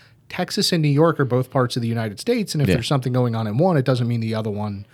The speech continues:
Speaker 2: Yeah.
Speaker 1: has anything going on."
Speaker 2: Yeah.
Speaker 1: And, and that's where I was coming from when I said, you know, Americans think everything's the same. Just, you know,
Speaker 2: Yep.
Speaker 1: well, China, China's all the same. And
Speaker 2: Yeah.
Speaker 1: Japan's all the same. And you forget that China is essentially the same size as the United States.
Speaker 2: Yeah.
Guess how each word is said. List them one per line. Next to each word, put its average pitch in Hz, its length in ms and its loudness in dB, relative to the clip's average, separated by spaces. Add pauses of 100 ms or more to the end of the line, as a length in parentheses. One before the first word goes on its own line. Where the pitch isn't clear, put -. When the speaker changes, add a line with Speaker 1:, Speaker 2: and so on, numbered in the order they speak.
(280)
Speaker 2:
Yeah. 98 180 6
Speaker 1:
has 143 180 2
anything 120 280 0
going 98 240 -4
on." 87 180 -6
Speaker 2:
Yeah. 80 140 0 (520)
Speaker 1:
And, 147 280 0
and 160 180 4
that's 165 160 0
where 151 140 6
I 135 40 6
was 127 140 0
coming 143 240 2
from 127 160 0
when 120 100 0
I 113 40 -2
said, 117 240 -2
you 120 40 -2
know, 113 120 0
Americans 135 520 2
think 131 220 -2
everything's 131 520 0
the 120 100 -2
same. 104 240 -4
Just, 117 200 -8
you 151 80 0
know, 101 220 -4
Speaker 2:
Yep. 120 60 -4
Speaker 1:
well, 120 140 2
China, 151 380 2
China's 147 360 4
all 127 100 2
the 113 100 -2
same. 113 280 -4
And 104 80 0
Speaker 2:
Yeah. 190 100 10
Speaker 1:
Japan's 156 220 4
all 135 100 2
the 117 80 -2
same. 123 260 -4
And 107 140 -8 (400)
you 139 140 -2
forget 160 300 0
that 143 120 2
China 170 300 0
is 131 300 0 (280)
essentially 139 380 0
the 117 100 -2
same 127 220 -2
size 117 300 -2
as 110 60 -8
the 107 100 -8
United 104 360 -6
States. - 420 -12
Speaker 2:
Yeah. 117 180 6